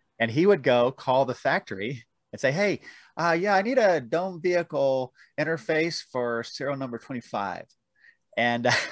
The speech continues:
<laughs> to, to him, it was the, uh, the cheese plate, whatever, whatever name he had for it,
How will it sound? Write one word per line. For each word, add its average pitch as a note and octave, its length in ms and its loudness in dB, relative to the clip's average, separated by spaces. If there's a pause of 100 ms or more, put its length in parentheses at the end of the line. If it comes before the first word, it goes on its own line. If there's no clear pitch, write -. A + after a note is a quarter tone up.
(200)
<laughs> - 400 -20
to, C#3 180 4 (260)
to D3 120 6
him, C#3+ 640 4
it C3+ 200 0
was B2 260 2
the, B2+ 300 2
uh, A2 280 4 (120)
the A#2 80 -2
cheese F#3 400 -2
plate, - 400 -6 (180)
whatever, G#3 520 4
whatever A3+ 320 6
name F3 300 0
he E3+ 260 -4
had D3 320 2
for A2+ 260 0
it, G#2+ 180 0